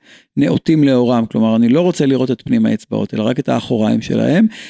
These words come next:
ולזכור בערגה שהקדוש ברוך הוא השאיר לנו קצת ציפורניים, בכל אופן זכר לזה שיום אחד אולי כולנו נחזור לגן העדן האבוד,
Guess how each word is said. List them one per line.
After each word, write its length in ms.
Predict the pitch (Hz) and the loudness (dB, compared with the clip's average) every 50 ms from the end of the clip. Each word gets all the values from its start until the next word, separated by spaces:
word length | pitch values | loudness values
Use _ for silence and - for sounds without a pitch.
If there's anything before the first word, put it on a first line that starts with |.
| - _ - | -20 _ -6
ולזכור 640 | 123 120 135 135 123 117 120 123 - 190 247 214 196 | -4 0 0 2 2 0 0 0 0 0 2 2 2
בערגה 1080 | 160 160 165 160 147 135 139 143 143 160 196 254 233 214 190 180 185 208 214 214 214 190 | 0 0 0 0 0 0 0 0 2 2 2 2 2 2 2 2 2 2 2 2 0 0
שהקדוש 680 | 160 - - 147 151 160 160 160 143 - 143 147 170 180 | 0 0 0 0 2 2 0 0 0 -2 0 0 0 0
ברוך 140 | 202 180 - | 0 0 2
הוא 120 | 185 175 | 2 0
השאיר 420 | 160 - - - - - 294 269 | 0 0 -2 -4 -2 -2 0 0
לנו 240 | 240 220 214 208 202 | 0 0 0 0 -2
קצת 180 | 165 - 190 170 | -2 -4 -6 -8
ציפורניים, 540 | - 175 170 - 165 175 180 190 233 208 190 | -6 -6 -4 -2 -2 0 0 0 2 2 2
בכל 360 | 196 - - - 214 220 226 | 0 0 0 0 2 2 2
אופן 280 | 214 180 - 196 185 | 2 0 0 0 0
זכר 460 | 160 147 151 175 190 190 196 190 170 160 | 2 2 2 2 2 2 0 0 0 2
לזה 400 | 160 156 143 151 175 190 196 165 | 2 2 2 2 2 2 2 0
שיום 340 | - - 151 160 170 170 | 0 0 0 0 0 0
אחד 340 | 143 - - - 160 175 165 | -2 -2 0 0 0 2 2
אולי 240 | 151 131 143 160 170 | 2 2 2 2 0
כולנו 460 | - - - 131 131 147 165 170 160 143 | 0 0 0 2 2 2 2 0 0 0
נחזור 380 | 131 - - 123 127 147 160 | 0 -2 -2 0 0 2 2
לגן 300 | 147 131 123 147 151 151 | 2 0 0 0 0 0
העדן 300 | 143 139 143 143 143 131 | 0 0 0 0 0 2
האבוד, 420 | 123 120 117 123 165 220 233 196 | 2 2 2 2 2 2 2 0